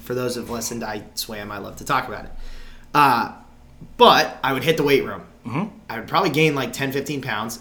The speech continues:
Speaker 1: of muscle and other things and everything else like that. But no matter what happened, I would always get back to swimming, which would come kind of back around in the summer and the fall, and I'd start to lose weight,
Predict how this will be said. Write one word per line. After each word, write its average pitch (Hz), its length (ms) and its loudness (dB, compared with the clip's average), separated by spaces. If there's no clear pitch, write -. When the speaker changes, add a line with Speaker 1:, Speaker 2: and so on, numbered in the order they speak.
Speaker 1:
of 120 120 -8
muscle 120 400 -2
and 117 80 -6
other 110 200 -4
things 113 240 -8
and 107 100 -12
everything 110 240 -12
else 101 140 -10
like 104 140 -12
that. 143 340 0
But 139 100 -4
no 139 60 0
matter 143 260 4
what 127 340 2
happened, 135 460 0
I 98 80 -10
would 104 120 -10
always 127 340 2
get 131 160 4
back 117 300 -2
to 113 340 -4
swimming, 139 440 2
which 117 160 -4
would 113 240 -6
come 131 320 -2
kind 131 160 -4
of 113 60 -8
back 127 220 2
around 123 180 -2
in 113 80 -4
the 110 60 -6
summer 120 260 -2
and 113 100 -4
the - 40 -8
fall, 120 380 2
and 131 100 -6
I'd 160 100 -2
start 143 220 4
to 160 80 0
lose 147 300 2
weight, 131 460 2